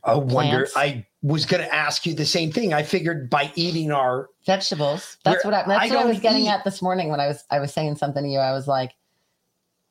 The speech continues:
Speaker 2: "Huh," 'cause I just seen that video and I was like, "Hmm.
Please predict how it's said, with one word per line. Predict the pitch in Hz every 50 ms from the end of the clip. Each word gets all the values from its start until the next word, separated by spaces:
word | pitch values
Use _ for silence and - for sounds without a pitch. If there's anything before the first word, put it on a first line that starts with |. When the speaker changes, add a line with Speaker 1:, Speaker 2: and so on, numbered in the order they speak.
| _ _
Speaker 2:
"Huh," | - - 233 170 135 -
'cause | 170 151
I | 156 151 147
just | - 175 170 175 -
seen | 185 180 165
that | 156 143 135 - -
video | 151 170 165 147 139 135
and | 131 131
I | 135 131
was | 135 131
like, | 139 127 123 120 - _ _ _ _ _ _ _ _ _ -
"Hmm. | 339 349 262 160 135 135